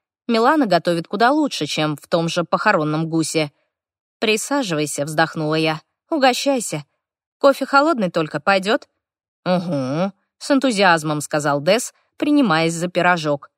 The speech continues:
Как-то вот не выглядел он убитым горем. Неужели успел найти какую-то зацепку?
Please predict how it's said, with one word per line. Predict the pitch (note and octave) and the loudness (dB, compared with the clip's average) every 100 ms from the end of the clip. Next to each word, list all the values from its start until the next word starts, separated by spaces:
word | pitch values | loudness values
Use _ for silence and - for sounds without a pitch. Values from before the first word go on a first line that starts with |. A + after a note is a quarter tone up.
| _ _ _ _ | _ _ _ _
Как-то | G3 F#3 G3 | -2 2 2
вот | F#3+ F#3 | 2 2
не | B3 | 0
выглядел | A#3+ D#3+ D3+ D3+ D3+ | 0 -2 -2 0 0
он | D3+ | 0
убитым | D#3 D3+ D3 D#3+ | -2 -2 -2 -2
горем. | D#3 D3+ C3+ C#3 - _ _ - | 0 0 0 -4 -8 _ _ -4
Неужели | A3+ G#3 G#3 C#4+ | -2 0 0 0
успел | D4 - D4+ | 0 0 0
найти | D4+ D#4 - E3 | 0 -2 -4 -2
какую-то | E3+ - F3 F#3+ | -2 -2 -2 0
зацепку? | A3+ - D#3+ C3 - C#3 | 0 -2 -4 -4 -4 -6